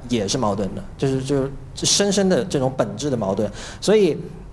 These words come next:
回到刚才那个话题，就是我觉得就是在，在发达的社会，就是大家对于旧价值的耐心会更大，他，他会更加去，他不介意说我一定要显得很潮，呃，我一定要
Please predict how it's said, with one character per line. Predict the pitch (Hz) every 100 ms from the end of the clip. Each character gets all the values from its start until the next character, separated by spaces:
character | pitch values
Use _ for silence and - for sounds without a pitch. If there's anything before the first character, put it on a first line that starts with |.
| - - - - -
回 | 175
到 | 185
刚 | 196
才 | 170
那 | 151
个 | 135
话 | 139
题， | 107 98 92
就 | 127
是 | 131 135
我 | 113
觉 | 110 123
得 | 143 135
就 | 139 143
是 |
在， | 135 147
在 | 131 151
发 | 127 214 240
达 | 135 113
的 | 117
社 | 113 156
会， | 131 135 98
就 |
是 | 135
大 | 139 165
家 | 180
对 | 180 190
于 | 139 135
旧 | - 190
价 | 156 139
值 | 117
的 | 131 - - - - - -
耐 | - 196 143
心 | - 170
会 | 165
更 | 160 143
大， | 147 - - - - - - - - -
他， | 180 -
他 | 180
会 | 202 185
更 | 190
加 | 170 170
去， | 170 175 143
他 | 160
不 | 220 - 156
介 | 185 220
意 | 185 156
说 | 175
我 | 156 120
一 | 120
定 |
要 | 165
显 | 151 123
得 |
很 | 131 104
潮， | - 101 110 123 -
呃， | 117 110
我 | 110 110
一 | 117
定 | 151
要 | 135 117